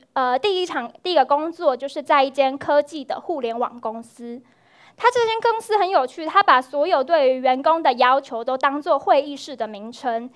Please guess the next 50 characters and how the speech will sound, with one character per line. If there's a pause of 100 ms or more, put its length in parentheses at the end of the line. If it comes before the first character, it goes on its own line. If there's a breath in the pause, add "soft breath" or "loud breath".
(280 soft breath)
其
中
一
间，
有
两
间
会
议
室
叫
做
空
杯
跟
试
错。 (680 soft breath)
空
杯
是
什
么
意
思？ (340)
它
鼓
励
员
工
每
一
个
人
都
要
像
空
的
杯
子
一
样， (640 soft breath)
也
就
是
我
们
抱-，
我
们